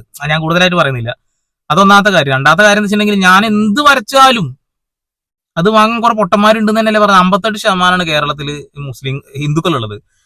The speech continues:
പിന്നെ അതിൽ ഇരുപത്തഞ്ച്, ഇരുപത്താറ് ശതമാനത്തോളം മുസ്ലിങ്ങൾ, പതിനെട്ട് ശതമാനത്തിനടുത്ത് ക്രൈ-, ക്രൈസ്തവര്. ഇതിൽ ബിസിനസ് എന്നൊരു സാധനത്തോടു കൂടി മുന്നോട്ട് പോകണമെന്നുണ്ടെങ്കിൽ ഹിന്ദുക്കളെ പറ്റിക്കുക എളുപ്പമാണെന്ന് മനസ്സിലായി. ഇനി അതിൽ നിന്ന് പിന്തിരിയാനൊന്നും പോകുന്നില്ല.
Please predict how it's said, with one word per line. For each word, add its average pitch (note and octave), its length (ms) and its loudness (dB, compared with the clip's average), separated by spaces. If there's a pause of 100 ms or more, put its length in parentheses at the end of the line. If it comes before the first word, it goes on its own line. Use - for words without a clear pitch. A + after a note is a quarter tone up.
(180)
പിന്നെ E3+ 200 0
അതിൽ E3+ 240 2
ഇരുപത്തഞ്ച്, E3+ 460 0
ഇരുപത്താറ് E3 320 0
ശതമാനത്തോളം D3 680 -4
മുസ്ലിങ്ങൾ, C3+ 420 -10
പതിനെട്ട് D3 360 -6
ശതമാനത്തിനടുത്ത് D3 720 -6 (360)
ക്രൈ-, C#3 260 -6
ക്രൈസ്തവര്. C3+ 560 -4 (320)
ഇതിൽ F3 200 0
ബിസിനസ് F#3+ 440 0
എന്നൊരു G#3+ 300 0
സാധനത്തോടു F#3+ 560 0
കൂടി G3 160 0
മുന്നോട്ട് F3+ 320 -2
പോകണമെന്നുണ്ടെങ്കിൽ F3 480 -4
ഹിന്ദുക്കളെ F#3+ 400 -2
പറ്റിക്കുക F#3 360 -4
എളുപ്പമാണെന്ന് F3 400 -4
മനസ്സിലായി. D3+ 380 -8
ഇനി A3 140 -8
അതിൽ B3 240 -2
നിന്ന് C4 160 -6
പിന്തിരിയാനൊന്നും A#3 600 -4
പോകുന്നില്ല. C#3 420 -4